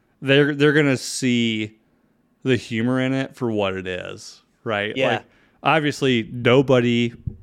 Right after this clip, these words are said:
Speaker 1: I would hope, watching or listening right now, uh, finds humor in an infant getting ripped in half.
Speaker 2: Yeah,
Speaker 1: But they
Speaker 2: like,
Speaker 1: understand why you would make a joke about it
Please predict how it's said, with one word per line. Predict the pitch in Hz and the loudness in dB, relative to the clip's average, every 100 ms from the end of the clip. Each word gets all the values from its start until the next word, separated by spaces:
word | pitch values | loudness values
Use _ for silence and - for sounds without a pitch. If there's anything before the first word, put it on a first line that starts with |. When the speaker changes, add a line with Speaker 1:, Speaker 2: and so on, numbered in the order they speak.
| - | -4
Speaker 1:
I | 104 | -2
would | 104 | -2
hope, | 95 123 104 101 - _ _ _ _ _ _ _ | 0 0 0 -2 -10 _ _ _ _ _ _ _
watching | 120 107 104 - 120 | -4 0 0 0 -4
or | 104 | -2
listening | 98 104 - 117 | -2 -4 -2 -2
right | 120 | -2
now, | 120 117 117 113 - - | 0 0 0 -2 -8 -6
uh, | 110 98 95 | -2 -2 -2
finds | - - 113 104 95 | -8 -4 -2 -2 -4
humor | - 107 104 107 | -8 -6 -4 -6
in | 110 107 | -6 -8
an | 98 98 98 | -8 -8 -10
infant | 107 110 - 135 131 | -10 -8 -6 -6 -4
getting | 139 135 139 | -6 -4 -2
ripped | 139 139 | -4 -4
in | 151 | -6
half. | 147 151 156 156 _ _ _ _ _ _ _ _ _ | -4 -2 -4 -6 _ _ _ _ _ _ _ _ _
Speaker 2:
Yeah, | 143 123 | -2 2
Speaker 1:
But | 151 | 4
they | 151 | 4
Speaker 2:
like, | |
Speaker 1:
understand | 160 151 135 - 143 139 123 117 117 | 4 2 0 0 2 2 2 0 -4
why | 117 113 110 | -2 2 2
you | 113 113 | 2 0
would | 110 | -2
make | 107 101 | -4 -6
a | 98 | -6
joke | 104 101 131 | -6 -6 -6
about | 123 127 139 | -4 -2 -2
it | 139 | -4